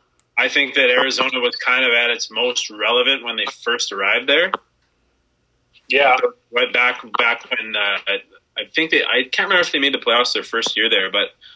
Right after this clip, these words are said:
Speaker 1: I just, like, when you think of Arizona, you think of Shane Doan, Keith Tkachuk,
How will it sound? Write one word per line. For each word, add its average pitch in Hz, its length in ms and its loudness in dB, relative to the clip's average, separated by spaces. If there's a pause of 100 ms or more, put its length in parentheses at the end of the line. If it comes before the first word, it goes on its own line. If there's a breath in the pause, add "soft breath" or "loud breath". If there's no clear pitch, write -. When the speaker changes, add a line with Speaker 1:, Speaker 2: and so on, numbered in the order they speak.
(180 loud breath)
Speaker 1:
I 104 60 -2
just, - 500 0
like, 117 280 -2
when 127 200 0
you 127 100 -2
think - 200 0
of 147 80 4
Arizona, 131 500 2 (680)
you 110 100 -6
think 131 260 0
of 120 160 2
Shane 127 340 0
Doan, 120 260 0
Keith 120 300 -2
Tkachuk, 110 320 0